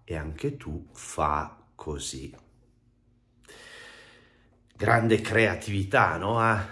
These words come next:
Gesù non nel, come dire, nell'uccidere il suo interlocutore,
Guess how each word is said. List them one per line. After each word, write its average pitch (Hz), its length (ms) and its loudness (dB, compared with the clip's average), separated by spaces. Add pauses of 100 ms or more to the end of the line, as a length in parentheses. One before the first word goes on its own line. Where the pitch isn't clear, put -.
Gesù 113 720 -2
non 160 500 2
nel, 143 760 4 (460)
come 120 200 0
dire, 110 600 4 (320)
nell'uccidere 117 840 2
il 110 100 6
suo 127 240 0
interlocutore, 110 1200 2